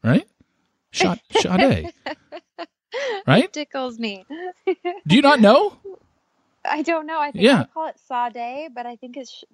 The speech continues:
Speaker 1: I
Speaker 2: people call it Sade. So
Speaker 1: I think I've heard both, but I think the correct one is Sade. But, you know, who knows? Maybe we'll get an answer to it once this podcast goes up.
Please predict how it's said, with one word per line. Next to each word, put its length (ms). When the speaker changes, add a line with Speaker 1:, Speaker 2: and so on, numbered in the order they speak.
Speaker 1:
I 60
Speaker 2:
people 140
call 220
it 120
Sade. 680
So 120
Speaker 1:
I 120
think 140
I've 120
heard 200
both, 280
but 100
I 60
think 220
the 80
correct 420
one 160
is 100
Sade. 380
But, 160
you 80
know, 140
who 80
knows? 260
Maybe 140
we'll 80
get 80
an 120
answer 200
to 140
it 60
once 200
this 140
podcast 500
goes 160
up. 180